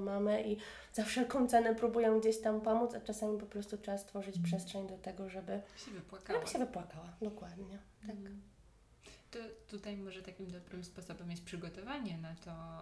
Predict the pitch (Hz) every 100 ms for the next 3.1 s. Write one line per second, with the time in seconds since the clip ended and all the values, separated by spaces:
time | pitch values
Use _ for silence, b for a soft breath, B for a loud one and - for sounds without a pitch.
0 | - 165 156 151 147 - - - - 165
1 | 165 175 - 170 160 156 156 - 180 185
2 | B B B B - - 262 262 294 214
3 | 208